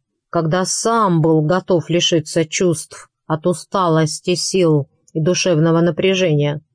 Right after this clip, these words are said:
угадайте, я позволяю вам говорить на этот раз,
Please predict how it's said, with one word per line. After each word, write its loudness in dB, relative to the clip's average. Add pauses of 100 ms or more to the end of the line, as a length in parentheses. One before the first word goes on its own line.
(220)
угадайте, 0 (580)
я 0
позволяю 0
вам 2
говорить 0 (100)
на 0
этот -4
раз, -4